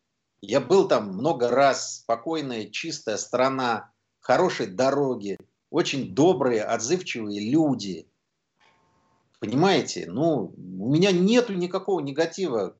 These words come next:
к белорусскому народу вне зависимости от, собственно, политических взглядов тех или иных белорусов. Ещё раз говорю, чистая, спокойная страна, хорошая, синеокая. Но мы обсуждаем сегодня другое.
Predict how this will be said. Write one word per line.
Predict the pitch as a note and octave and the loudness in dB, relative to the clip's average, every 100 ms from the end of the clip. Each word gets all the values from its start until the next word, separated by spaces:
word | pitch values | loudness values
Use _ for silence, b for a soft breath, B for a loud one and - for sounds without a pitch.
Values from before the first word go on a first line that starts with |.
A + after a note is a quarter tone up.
| _ | _
к | |
белорусскому | F#2+ C3 E3 E3+ - A#2+ | -4 0 0 0 -6 -4
народу | C3 D#3+ G3 A2 | 0 2 2 -2
вне | F2 G#2+ E3+ | -8 -4 -2
зависимости | B2+ C3 C#3+ F3+ C#3+ B2+ - G#2+ G2+ | 0 0 -2 -6 -6 -8 -8 -10 -6
от, | C3+ D3 C#3+ _ _ _ | -2 -2 -2 _ _ _
собственно, | - D3+ D3+ C3 B2 | -2 0 0 -4 -4
политических | A#2+ C3 C#3+ C#3+ C#3+ - A#2 A2+ | -2 0 -2 -2 -6 -4 -4 -4
взглядов | G2 F2 A2+ F3 D#3 G#2 - | -6 -2 4 4 4 0 -4
тех | D#3 - | -4 -2
или | A2+ | -4
иных | B2+ C#3+ | -2 -4
белорусов. | G#2+ A#2 D3 D#3 D3 - F2+ - _ _ _ _ | 0 4 4 4 0 -4 -12 -18 _ _ _ _
Ещё | - - E3 | -8 0 2
раз | C3 | 2
говорю, | A2+ F#2+ | -2 -6
чистая, | - F#3+ - A2 | -4 -4 -4 -4
спокойная | - - A2+ D3+ B2+ G#2+ | -4 -6 -4 -4 -2 -4
страна, | - - B2+ A#2 F2+ - _ _ _ _ | -2 0 0 0 -4 -8 _ _ _ _
хорошая, | - - A#2 C3 A#2+ - G2 F#2 | -6 0 2 4 2 0 -6 -8
синеокая. | - - D3 D3+ D3+ D3+ C3 - F#2 F2+ - _ _ _ _ _ | -10 -8 -6 -2 2 6 4 2 -6 -8 -14 _ _ _ _ _
Но | A2 | -4
мы | C#3+ F#3 | 2 2
обсуждаем | - E3 D3+ F3+ B2+ | 2 -2 0 0 0
сегодня | D#3 A#2+ | -4 -6
другое. | G2+ C3+ C#3+ D3+ D3+ G2+ E2+ - | -2 -2 0 2 2 2 -4 -12